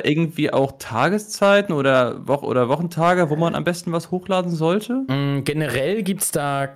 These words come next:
Speaker 2: keine wirkliche Regel für. Man muss halt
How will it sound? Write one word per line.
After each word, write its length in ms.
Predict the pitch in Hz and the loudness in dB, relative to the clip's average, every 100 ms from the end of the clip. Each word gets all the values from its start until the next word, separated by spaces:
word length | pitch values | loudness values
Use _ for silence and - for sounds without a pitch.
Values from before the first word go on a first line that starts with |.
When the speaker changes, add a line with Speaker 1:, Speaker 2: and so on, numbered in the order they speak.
| _ - | _ -12
Speaker 2:
keine 640 | - 127 127 127 120 117 | -6 -2 -2 -2 -2 -2
wirkliche 800 | 127 123 127 110 123 117 113 104 _ _ _ _ _ _ _ _ - | -2 -2 -4 -2 -2 -2 -2 -6 _ _ _ _ _ _ _ _ -10
Regel 460 | 117 143 139 131 | -4 -2 -2 -2
für. 300 | 117 - 123 | -2 -2 -2
Man 160 | 117 123 | 0 -2
muss 200 | 143 - | -2 -2
halt 360 | 139 135 131 | -2 -2 -4